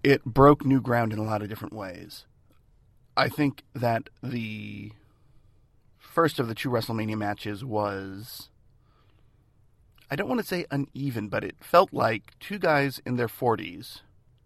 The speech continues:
trying to work a match like they were in their mid-twenties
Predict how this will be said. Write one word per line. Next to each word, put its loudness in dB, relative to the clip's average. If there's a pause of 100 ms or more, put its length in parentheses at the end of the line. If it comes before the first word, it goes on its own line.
trying 4
to 2
work 4
a 2
match 2
like 0
they -2
were -2
in -2
their 0
mid-twenties -6